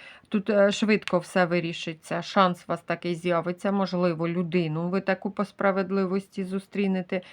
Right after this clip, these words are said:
що допоможе вам вийти, щоб здвинулося все з мертвої точки. Да, буде р-, розв'язання цієї події. Так, або,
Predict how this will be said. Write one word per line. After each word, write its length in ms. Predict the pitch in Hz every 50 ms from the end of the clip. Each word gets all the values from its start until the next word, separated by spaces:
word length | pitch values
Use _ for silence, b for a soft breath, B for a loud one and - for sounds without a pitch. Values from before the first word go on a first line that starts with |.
| B B B
що 200 | B - - 208
допоможе 720 | 180 196 190 190 202 196 196 190 190 190 190 180 180 185
вам 300 | 180 180 185 190 185 185
вийти, 460 | 180 185 190 180 180 - - 190 180 180 B B B B
щоб 260 | B - - 202 180 185
здвинулося 800 | 180 175 185 185 208 196 185 180 175 175 180 180 180 - 185
все 280 | 180 180 - - 190 180
з 60 | 170
мертвої 580 | 185 185 180 180 - _ - 185 185 180 180 180
точки. 500 | 180 - 185 175 165 - - - 185 180
Да, 200 | 185 202 185 165
буде 260 | 160 175 180 165 180
р-, 200 | 175 175 196 -
розв'язання 1200 | - 196 196 202 202 190 185 180 190 180 180 175 - - 165 175 156 151 160 165 165 180 196 214 240 B B B B B B B B B B B B B
цієї 300 | - - 226 220 220 226
події. 720 | 220 - - 226 214 196 202 220 220 214 214 220 226 233 226 - - b b b b b b b b b _ -
Так, 340 | 220 214 208 202 196 196 - -
або, 760 | 214 233 247 233 208 185 190 190 180 175 175 185 220 254